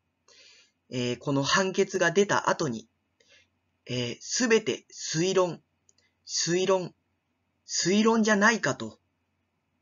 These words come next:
えー、まあ、抗議するね、発言をされております。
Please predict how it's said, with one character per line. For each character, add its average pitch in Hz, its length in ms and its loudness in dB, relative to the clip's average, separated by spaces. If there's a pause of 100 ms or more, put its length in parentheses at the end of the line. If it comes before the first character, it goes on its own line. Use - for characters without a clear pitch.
(240)
え 123 540 -6
ー、 - 20 -20 (180)
ま 180 120 4
あ、 - 40 4
抗 208 260 8
議 156 100 0
す 135 140 -6
る 120 100 -10
ね、 147 220 -14 (760)
発 160 320 -8
言 165 300 -2
を 208 160 -8 (220)
さ - 200 -4
れ 127 80 0
て 123 80 -6
お 113 80 -2
り 110 80 -4
ま 104 160 -8
す。 - 320 -20